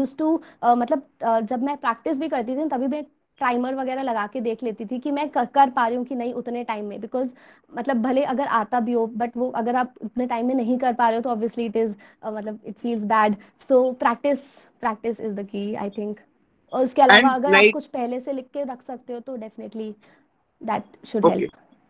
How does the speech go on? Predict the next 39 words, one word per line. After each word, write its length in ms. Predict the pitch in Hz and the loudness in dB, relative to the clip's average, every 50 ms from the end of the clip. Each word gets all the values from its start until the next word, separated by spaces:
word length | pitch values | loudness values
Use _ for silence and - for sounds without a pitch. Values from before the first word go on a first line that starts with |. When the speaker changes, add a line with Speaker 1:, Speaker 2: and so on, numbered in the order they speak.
| _ _ _ _ _ _ - | _ _ _ _ _ _ -18
Speaker 2:
Okay, 180 | - - - 135 | -4 -2 -2 0
so 240 | - - 196 196 190 | 6 10 10 12 12
one, 340 | 175 170 170 180 185 180 156 | 12 10 8 8 6 4 4
one 180 | 170 180 190 | 6 6 6
more 180 | 196 202 214 214 | 6 6 6 6
thing, 380 | 214 - 220 220 214 214 202 170 | 8 8 8 8 8 6 6 6
that 220 | 180 175 170 196 | 6 6 8 8
is 160 | 202 196 202 | 6 8 8
my 80 | 202 202 | 6 6
personal 440 | 196 - 170 165 160 170 190 196 190 | 6 6 6 6 6 6 6 6 6
query, 280 | - 180 170 160 170 175 | 8 8 8 10 10 10
like, 300 | 170 170 170 170 - - _ _ _ _ _ _ - | 10 8 8 6 2 -2 _ _ _ _ _ _ 4
I 160 | 151 160 170 | 6 6 8
guess 280 | 160 185 208 196 - 202 | 8 8 6 6 6 6
you 100 | 190 185 | 8 8
have 220 | 185 190 185 - | 8 6 4 2
cleared 380 | - 190 180 175 180 190 185 185 | 4 6 8 8 8 8 8 6
fifteen 420 | - 180 160 - - 180 185 185 | 6 4 6 6 6 8 8 8
exams, 440 | 185 175 156 156 170 165 170 180 - | 8 6 6 6 4 4 4 4 8
so 60 | 196 | 10
you 120 | 190 185 185 | 10 10 10
might 280 | 175 160 156 160 160 | 8 6 6 6 6
have, 300 | 180 180 180 180 170 - - - - - _ - | 6 4 4 4 2 -2 -8 -18 -20 -12 _ 2
uh, 420 | 156 160 156 156 156 151 151 151 | 4 6 8 8 8 8 8 6
given 420 | 147 135 165 160 165 170 170 175 175 | 6 8 8 8 8 8 8 6 6
multiple 520 | 165 151 151 147 147 170 165 175 175 175 | 6 6 6 6 4 4 4 6 8 8
exams 480 | 175 156 147 160 156 151 156 170 170 175 | 6 6 6 6 6 6 6 4 4 4
in 100 | 180 175 | 4 4
some 180 | 175 165 151 | 4 6 6
of 160 | 151 151 147 147 | 6 6 6 6
the 140 | 165 156 | 6 6
attempts। 400 | 143 135 139 139 131 123 120 117 | 6 6 6 4 4 4 2 2
So 180 | - 160 160 165 160 160 160 - _ _ _ _ _ _ | 6 10 10 12 12 12 10 8 _ _ _ _ _ _
uh, 320 | 151 151 151 147 147 151 | 4 6 6 8 6 6
how 260 | 151 156 160 170 185 190 | 6 6 8 10 10 10
do 100 | 190 214 | 10 10
you 500 | 214 214 220 220 220 220 214 214 202 165 | 10 10 10 12 12 12 12 10 10 8
balance 580 | 143 156 151 147 147 160 175 190 202 185 170 | 8 6 6 6 8 8 8 6 6 4 2
that, 400 | - 185 175 175 180 180 - - | 4 4 6 6 6 4 0 -4